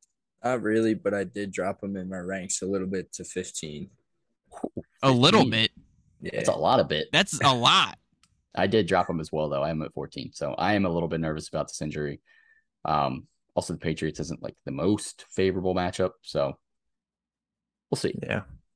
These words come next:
Speaker 3: I'm still confident, though. Like, if you have him, you're starting him. Like, there's no
Speaker 1: Yeah,
Speaker 3: doubt about
Speaker 1: definitely.
Speaker 3: that, but just a little bit more nervous than usual. All right, Deontay Johnson, still the target monster here, but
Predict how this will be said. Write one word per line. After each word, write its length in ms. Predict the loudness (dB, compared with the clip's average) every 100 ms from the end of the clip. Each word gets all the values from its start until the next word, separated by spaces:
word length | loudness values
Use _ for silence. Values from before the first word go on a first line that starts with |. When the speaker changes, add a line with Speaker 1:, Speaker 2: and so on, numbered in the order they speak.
| _
Speaker 3:
I'm 40 | 0
still 140 | 2
confident, 420 | 4 4 2 0
though. 120 | 2 2
Like, 140 | 2
if 80 | -2
you 120 | 0
have 180 | 2 2
him, 100 | -2
you're 100 | -4
starting 360 | -2 -2 -2 -8
him. 160 | -20
Like, 120 | -16 -6
there's 180 | -2
no 80 | 4
Speaker 1:
Yeah, 120 | 4
Speaker 3:
doubt 220 | 4 0 0
about 200 | -4 -2
Speaker 1:
definitely. 280 | -2 -2 -6
Speaker 3:
that, 80 |
but 100 | -2
just 260 | 2 0 0 2
a 80 |
little 240 | 6 6 6
bit 120 | 4
more 140 | 4
nervous 300 | 2 -2 -4
than 100 | -10
usual. 400 | -12 -12 -14 -18 -20 _ _ _ _ _ _ _ _ _ _ _ _ _ -20 _ _ _ -20 -8
All 80 | -6
right, 100 | -6 -10 -14
Deontay 680 | 0 4 4 4 4 4 2 -2
Johnson, 460 | 0 0 0 -2
still 220 | -4 -2 -4
the 80 |
target 360 | 0 2 2 2
monster 380 | -2 -4 -6 -8 -2
here, 320 | 4 4 4 -2 _ _ _ 4
but 240 | 4 2